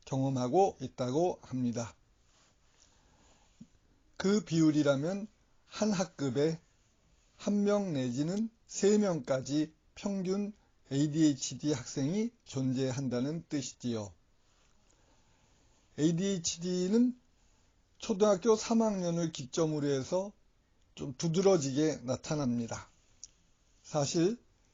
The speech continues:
제가 부모님들께 초등학교 삼 학년까지는 다 에이디에이치디 아니냐, 장마철을 생각해보자.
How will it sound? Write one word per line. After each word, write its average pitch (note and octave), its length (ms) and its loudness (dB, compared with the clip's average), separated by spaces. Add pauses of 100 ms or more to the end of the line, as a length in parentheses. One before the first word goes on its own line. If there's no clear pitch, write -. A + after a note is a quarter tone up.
(180)
제가 C#3+ 540 4 (560)
부모님들께 C#3+ 920 -2 (1700)
초등학교 F#3+ 580 2
삼 F#3 200 -2
학년까지는 E3 880 0 (540)
다 D3+ 360 4 (140)
에이디에이치디 D3+ 760 0
아니냐, B2+ 540 0 (1300)
장마철을 F#3+ 600 2
생각해보자. B2 840 -2